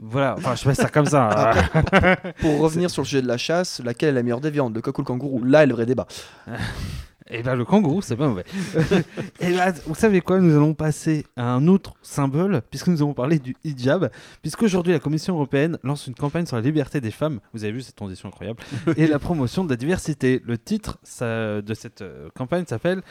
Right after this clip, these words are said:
Speaker 1: La liberté dans le hijab. Histoire de dire que nous sommes tous différents. Dès sa parution, la France en est immédiatement plainte avec le soutien de l'Allemagne. Gabriel Attal s'est indigné en la quali-, en qualifiant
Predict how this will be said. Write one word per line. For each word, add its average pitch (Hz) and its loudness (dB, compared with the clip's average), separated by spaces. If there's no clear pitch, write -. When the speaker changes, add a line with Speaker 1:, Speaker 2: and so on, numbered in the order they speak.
Speaker 1:
La 107 -2
liberté 190 0
dans 180 -2
le 175 4
hijab. 139 0
Histoire 160 0
de 127 2
dire 147 -2
que 131 -2
nous 110 -4
sommes 170 -4
tous 233 -2
différents. 131 -8
Dès 143 -4
sa - -6
parution, 135 -2
la 131 0
France - -8
en 120 -2
est - -6
immédiatement 143 0
plainte 135 -6
avec 101 -6
le 104 -8
soutien 151 -8
de 147 -4
l'Allemagne. 117 -6
Gabriel 143 0
Attal 156 -4
s'est - -10
indigné 131 -4
en 101 -10
la 98 -10
quali-, 143 -4
en 113 -4
qualifiant 151 -6